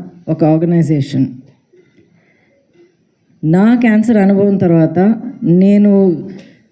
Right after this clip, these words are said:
దొరికిన ప్రతి ప్లాట్‌ఫామ్, మీరు అందరూ చాలామంది చూసే ఉంటారు, మైక్ ఉన్నా లేకపోయినా కూడా నేను మాట్లాడతాను.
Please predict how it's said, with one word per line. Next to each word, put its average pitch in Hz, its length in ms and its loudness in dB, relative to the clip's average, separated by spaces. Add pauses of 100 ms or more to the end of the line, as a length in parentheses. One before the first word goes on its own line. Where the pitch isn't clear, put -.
(160)
దొరికిన 233 500 0
ప్రతి 269 720 -2
ప్లాట్‌ఫామ్, 214 720 -2
మీరు 202 200 2
అందరూ 202 300 2
చాలామంది 208 380 2 (120)
చూసే 180 200 0
ఉంటారు, 165 680 0
మైక్ 190 360 0
ఉన్నా 208 200 2
లేకపోయినా 202 460 0
కూడా 196 200 2
నేను 190 200 2
మాట్లాడతాను. 170 720 -2